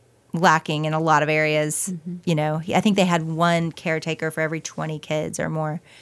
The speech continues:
Speaker 2: Mm.
Speaker 1: So, yeah, it, it wasn't safe. I, th-, it actually was safe. And there,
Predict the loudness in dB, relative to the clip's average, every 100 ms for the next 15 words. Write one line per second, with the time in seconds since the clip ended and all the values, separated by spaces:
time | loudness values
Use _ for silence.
0 | -16 -12 -8 -8 -2 0 2 0 -2 -4
1 | -10 _ _ 2 6 6 2 -2 0 2
2 | 4 4 4 2 2 0 4 2 4 2
3 | 4 4 2 0 -4 -6 -12 _ 0 0
4 | 0 -2 -2 2 4 6